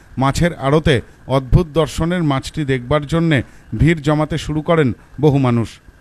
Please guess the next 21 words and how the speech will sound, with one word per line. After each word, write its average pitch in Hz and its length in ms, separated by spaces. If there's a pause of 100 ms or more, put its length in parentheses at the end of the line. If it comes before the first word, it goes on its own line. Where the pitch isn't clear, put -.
(440)
মৎস্যজীবীদের 170 640
অনুমান, 151 400 (200)
পাশেই 160 320
সুন্দরবন 147 600
লাগোয়া 135 420 (320)
ভারত 135 240
বাংলাদেশ 147 640
সীমান্তের 143 440 (360)
পাশ 131 260
দিয়েই 156 260
বয়ে 143 260
গেছে 139 340 (260)
বঙ্গোপসাগর। 120 760 (460)
দিক 151 320
ভুল 165 200
করে 156 300 (160)
হয়তো 143 260
নদীতে 147 380
ঢুকে 156 240
পড়েছে 151 460 (260)
মাছটি। 120 420